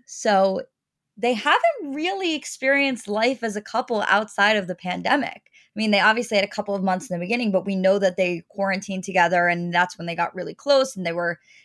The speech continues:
engaged by Christmas time. So I guess part of me was like, "Oh, maybe they might wanna just experience life a little bit more outside of this bubble before moving forward with the wedding." But I, apparently from everyone that was there, which is a very sh-,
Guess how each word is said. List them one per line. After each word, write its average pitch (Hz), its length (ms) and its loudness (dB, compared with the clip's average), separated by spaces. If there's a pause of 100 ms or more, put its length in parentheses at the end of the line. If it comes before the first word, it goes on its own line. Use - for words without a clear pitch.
(140)
engaged 180 380 0
by 180 140 0
Christmas 254 480 -6
time. 185 380 -6 (560)
So - 200 0
I 285 140 6
guess 330 340 4
part 269 280 2
of 254 60 -2
me 214 140 -2
was 208 160 -4
like, 220 160 -6
"Oh, 269 100 -4
maybe 254 260 -2
they 285 120 -6
might 269 220 -4
wanna 233 200 -4
just 214 340 -12
experience 302 640 -2
life 240 320 -2
a 226 40 -4
little 349 420 2
bit 311 160 -2
more 285 300 4
outside 226 440 6
of 214 100 -4
this 214 160 -4
bubble 196 320 4
before 180 460 0
moving 185 280 -4
forward 175 280 0
with 170 100 -10
the 180 80 -10
wedding." 170 420 -2
But 170 300 0 (840)
I, 120 220 -4 (220)
apparently 220 480 0
from 208 140 -8
everyone 196 360 2
that 185 120 2
was 175 140 -4
there, 180 240 6
which 175 160 -4
is 165 80 -8
a 175 80 -2
very 170 300 0
sh-, - 140 -14